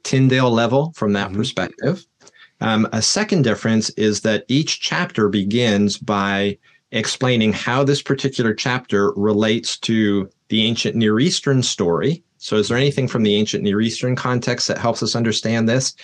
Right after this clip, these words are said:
Speaker 1: So you get to the story of Balaam and Balak, for example, and that chapter will begin by saying, "Actually, we know the name Balaam from other ancient Near Eastern sources outside the Bible. He was a known seer in the ancient Near East, da, da, da." But it also relates it to the ongoing biblical story.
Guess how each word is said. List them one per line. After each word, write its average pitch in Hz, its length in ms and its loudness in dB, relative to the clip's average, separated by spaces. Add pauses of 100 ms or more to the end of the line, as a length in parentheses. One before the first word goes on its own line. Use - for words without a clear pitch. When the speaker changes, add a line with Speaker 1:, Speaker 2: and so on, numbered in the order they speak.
(300)
Speaker 1:
So 131 280 2
you 120 160 2
get 120 180 -2
to - 80 -2
the 107 80 2
story 110 280 0
of 95 120 0
Balaam 113 340 2
and 104 140 2
Balak, 110 360 0
for 110 140 -2
example, 107 720 0 (260)
and 101 560 0
that 107 200 -2
chapter 117 420 0
will 113 140 4
begin 107 320 2
by 104 140 2
saying, 101 480 -2 (140)
"Actually, 175 340 0
we 139 140 4
know 156 180 4
the 147 80 2
name 110 220 2
Balaam 117 320 2
from 113 240 0
other 123 280 2
ancient 120 320 2
Near 117 140 0
Eastern 120 300 -2
sources 117 360 0
outside 123 340 0
the 117 60 2
Bible. 143 400 -2 (120)
He 117 120 -2
was 104 180 2
a 104 60 2
known 117 260 4
seer 117 440 2
in 87 120 2
the 95 100 0
ancient 98 280 -2
Near 101 180 0
East, 82 260 -4
da, 98 80 -2
da, 101 100 0
da." 98 180 -2 (520)
But 120 120 -2
it 127 100 2
also 208 280 0
relates 104 360 0
it 104 100 -8
to - 80 -4
the 117 120 0
ongoing 113 360 0
biblical 123 380 0
story. - 440 -4